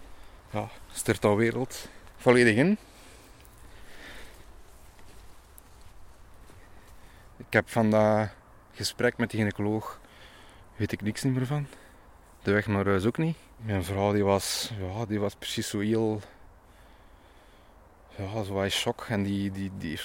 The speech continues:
van alles nog geregeld. Eh, met een baas gebeld, "Ja, ik kom niet werken, want dit en dat." En mijn ouders gebeld, eh, die op reis waren, van, "Ja, maar je kunt toch niks doen, dus, ja, blijf maar, blijf maar in Frankrijk."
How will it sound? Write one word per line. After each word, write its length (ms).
van 160
alles 240
nog 100
geregeld. 680
Eh, 280
met 180
een 140
baas 260
gebeld, 380
"Ja, 160
ik 80
kom 160
niet 140
werken, 360
want 180
dit 160
en 160
dat." 240
En 200
mijn 220
ouders 340
gebeld, 580
eh, 100
die 120
op 100
reis 320
waren, 320
van, 160
"Ja, 320
maar 180
je 80
kunt 220
toch 160
niks 240
doen, 180
dus, 480
ja, 300
blijf 220
maar, 400
blijf 200
maar 180
in 60
Frankrijk." 640